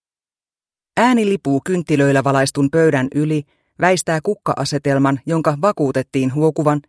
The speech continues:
herkkyyttä ja itsevarmuutta, ja jää kieppumaan eteeni. Ivy, onpa epätavallinen nimi.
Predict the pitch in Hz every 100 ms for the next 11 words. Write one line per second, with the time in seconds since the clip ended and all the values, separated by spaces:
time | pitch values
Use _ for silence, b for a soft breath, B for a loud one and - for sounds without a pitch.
0 | - 190 190 - 131 - 139 139 147 -
1 | 175 160 160 151 143 - 147 _ _ _
2 | 170 202 226 214 202 - 147 147 151 143
3 | 87 78 - _ _ _ _ _ _ _
4 | _ _ - 214 160 110 - - _ _
5 | - 214 202 208 277 160 - 135 135 139
6 | 143 143 143 127 -